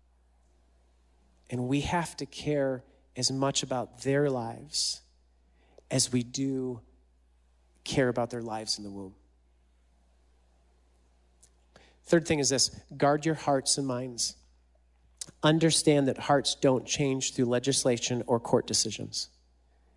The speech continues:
Not once has a court decision or legislation changed a person's heart. That is the priest's role. So you and I, our job is even more intense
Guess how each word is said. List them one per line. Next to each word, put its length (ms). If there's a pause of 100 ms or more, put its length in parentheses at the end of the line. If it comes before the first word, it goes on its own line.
(760)
Not 360
once 600
has 200
a 60
court 280
decision 480 (100)
or 120
legislation 680
changed 600
a 80
person's 580 (140)
heart. 400 (960)
That 180
is 120
the 120
priest's 680
role. 480 (540)
So 180
you 280
and 80
I, 380 (360)
our 200
job 480 (300)
is 260
even 440
more 380
intense 800